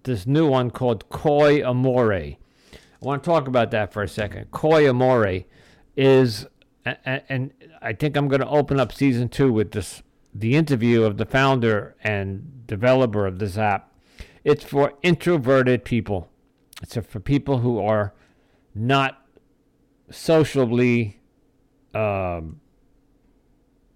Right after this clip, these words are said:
not sociable, period. Uh, th-, they don't go to bars, they don't go to nightclubs, they don't, they may avoid large crowd, blah, blah, blah, blah, blah, blah.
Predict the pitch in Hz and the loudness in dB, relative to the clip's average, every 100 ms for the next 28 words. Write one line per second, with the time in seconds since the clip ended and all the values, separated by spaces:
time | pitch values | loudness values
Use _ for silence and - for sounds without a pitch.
0 | _ 120 123 - 156 - 107 87 - _ | _ -6 -4 2 2 2 -4 -6 -14 _
1 | _ _ _ _ 139 113 82 - - _ | _ _ _ _ 0 0 0 -8 -20 _
2 | - - _ _ - 117 139 151 139 127 | -20 -20 _ _ -14 -12 -10 -12 -6 -2
3 | 123 113 113 _ - 107 92 143 156 147 | 0 -2 -6 _ -4 -4 0 4 6 6
4 | 143 135 110 101 110 101 110 101 120 147 | 6 4 2 0 -2 -4 -4 -2 0 0
5 | 139 147 131 123 104 107 104 104 98 - | 0 4 4 4 0 -2 -2 -4 -6 -14
6 | _ _ _ 165 _ 117 110 113 117 101 | _ _ _ -20 _ -4 -2 0 2 0
7 | 104 104 139 143 139 131 127 127 - - | -2 0 4 6 4 4 4 4 0 -2
8 | 123 117 110 127 139 120 107 95 95 92 | 2 2 0 2 2 2 0 -2 -4 -4
9 | 92 92 | -4 -6